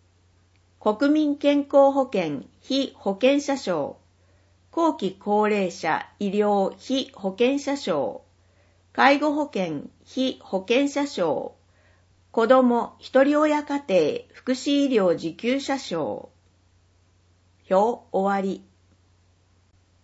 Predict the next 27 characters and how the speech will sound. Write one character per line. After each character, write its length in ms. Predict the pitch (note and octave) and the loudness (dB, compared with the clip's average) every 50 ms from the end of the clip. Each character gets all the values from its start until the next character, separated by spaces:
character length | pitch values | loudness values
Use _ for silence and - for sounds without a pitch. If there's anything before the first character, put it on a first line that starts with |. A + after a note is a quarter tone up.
| _ _ _ _ _ | _ _ _ _ _
転 300 | - C4+ C#4 C#4 C#4 C4+ | 4 4 6 6 6 2
入、 420 | C4+ C4+ C4 B3+ B3 A#3+ G#3+ - - - | 2 2 4 4 4 4 2 0 -4 -2
転 240 | C#4 D#4 D#4+ E4+ | -2 -2 -2 -2
居 160 | E4 - A#3+ A#3 | -2 -2 0 0
の 180 | A3 G3 F#3+ | 0 0 0
後 240 | F#3+ F#3+ F#3+ F#3+ F3 | 0 0 -2 -2 -2
の 300 | D3+ C#3+ D3+ C#3+ - - _ _ _ - - - | -2 -2 -4 -4 -6 -8 _ _ _ -18 -8 -6
自 220 | G3+ G3 - - | -6 -6 -6 -10
治 60 | - | -4
会 260 | - C#4+ D4+ D#4 D4 | -2 0 0 0 -2
加 160 | - A#3+ A#3 A#3+ | -4 -4 -2 0
入 240 | B3 C4 C#4 C#4 | 2 2 2 2
の 140 | C4 B3+ C4 | 2 0 -2
方 280 | B3 B3 A3 G#3+ G#3+ G#3 | -2 0 0 0 0 0
法。 460 | G#3 - F#3 F3 E3 C#3+ G#2+ - - _ _ _ _ _ _ _ _ _ _ _ _ _ _ _ _ _ _ _ _ _ _ | -2 -2 0 0 0 0 -4 -6 -12 _ _ _ _ _ _ _ _ _ _ _ _ _ _ _ _ _ _ _ _ _ _
次 300 | - - C4 A#3+ C#4+ D4+ | -6 -4 -2 0 2 2
の 280 | C#4 A#3+ G#3+ G3+ - - - _ - | 2 2 0 0 -4 -6 -12 _ -12
一 220 | A3 G#3 - - | -12 -12 -12 -10
か 160 | - D#4+ D4+ | -2 -2 0
ら 100 | D4 B3 | 0 0
三 340 | G3+ - B3 A3+ A#3 A#3 A3+ | -2 -2 -2 -2 -2 -2 -4
の 220 | A3 G#3 G3 - - - | -4 -4 -6 -6 -8 -8
い 100 | F3+ D#3+ | -10 -8
ず 140 | E3+ F#3 F3+ | -6 -4 -4
れ 120 | G3 G3 | -4 -4
か。 360 | F#3+ - E3 C3+ A#2 - - _ _ _ _ _ _ _ _ _ _ _ _ _ _ _ _ _ _ _ _ _ _ _ _ - | -4 -6 -6 -6 -6 -6 -8 _ _ _ _ _ _ _ _ _ _ _ _ _ _ _ _ _ _ _ _ _ _ _ _ -6
一、 580 | F#3+ G3+ F#3+ - - A#3+ A#3 - - - _ | -6 -6 -6 -6 -4 -4 -4 -4 -4 -10 _